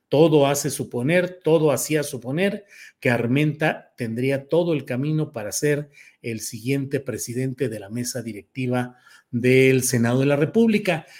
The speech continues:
No es tampoco que sea una posición excepcionalmente importante.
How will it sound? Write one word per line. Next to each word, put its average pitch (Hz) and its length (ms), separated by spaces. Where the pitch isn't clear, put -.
No 190 180
es 247 160
tampoco 180 540
que 127 80
sea 131 160
una 165 280
posición 151 540
excepcionalmente 139 1040
importante. 156 880